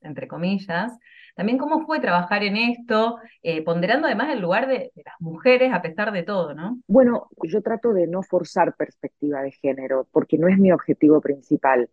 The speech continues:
Speaker 2: Mi objetivo principal es tratar de, de contar una historia desde mi visión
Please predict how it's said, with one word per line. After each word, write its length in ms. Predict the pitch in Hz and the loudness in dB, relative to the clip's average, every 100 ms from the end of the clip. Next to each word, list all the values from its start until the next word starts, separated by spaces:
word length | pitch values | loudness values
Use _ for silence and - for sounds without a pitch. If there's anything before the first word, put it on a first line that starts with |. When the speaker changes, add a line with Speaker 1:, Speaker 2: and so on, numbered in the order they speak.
| - | -4
Speaker 2:
Mi 140 | 180 | -2
objetivo 400 | 165 190 196 226 | 0 2 6 6
principal 580 | 226 208 - 180 196 220 | 6 2 2 2 4 2
es 100 | 208 | 0
tratar 400 | - 170 175 185 | 0 -2 0 0
de, 360 | 185 165 151 - | 2 2 0 -2
de 180 | - 151 | -8 -10
contar 320 | 156 151 175 | -10 -10 -8
una 140 | 196 190 | -8 -12
historia 640 | _ 208 202 196 208 240 - | _ 2 6 6 4 2 -6
desde 260 | 160 151 | -2 0
mi 160 | 151 175 | 2 4
visión 680 | 180 - - 196 190 202 | 4 4 4 4 4 -2